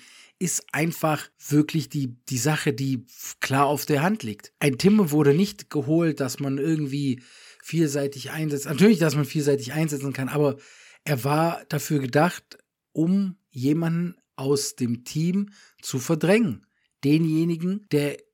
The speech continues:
auf Dauer sich als, äh, Schwachstelle herausfiltern wird. Und es ist leider Gottes in der Verteidigung Zinchenko. White ist all around gerade, finde ich, nicht so gut, aber das liegt schlicht und ergreifend, hoffe ich,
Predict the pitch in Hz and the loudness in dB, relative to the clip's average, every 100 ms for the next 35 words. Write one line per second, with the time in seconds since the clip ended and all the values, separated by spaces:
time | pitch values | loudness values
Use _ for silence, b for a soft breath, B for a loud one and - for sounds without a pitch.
0 | _ - - - - 131 147 185 160 131 | _ -14 -10 -10 -8 -6 -4 -6 -6 -6
1 | 143 - 147 151 156 - 147 165 165 156 | -6 -6 -6 -6 -6 -8 -8 -8 -8 -8
2 | 160 147 - 214 - 196 151 131 123 117 | -8 -6 -4 -4 -4 -2 -2 -2 -4 -6
3 | 113 - - _ _ - 120 120 101 95 | -8 -8 -12 _ _ -6 -6 -6 -10 -14
4 | - _ 135 123 123 202 - 147 185 175 | -18 _ -10 -8 -6 -6 -6 -6 -6 -6
5 | 165 175 175 143 147 127 123 123 170 180 | -6 -6 -6 -8 -8 -8 -10 -8 -6 -6
6 | 165 160 180 - 196 190 202 - 127 185 | -6 -6 -8 -6 -6 -8 -12 -10 0 0
7 | 208 - 160 - 175 180 165 196 226 220 | 0 -2 -8 -4 -2 -2 0 0 0 -2
8 | 151 135 139 135 127 135 120 139 160 202 | -4 -4 -4 -4 -4 -4 -4 -6 -8 -8
9 | 160 147 143 175 - 180 - 170 156 170 | -6 -6 -6 -8 -8 -8 -6 -6 -6 -6
10 | 175 165 - - - 165 175 208 202 | -6 -10 -14 -14 2 2 4 0 0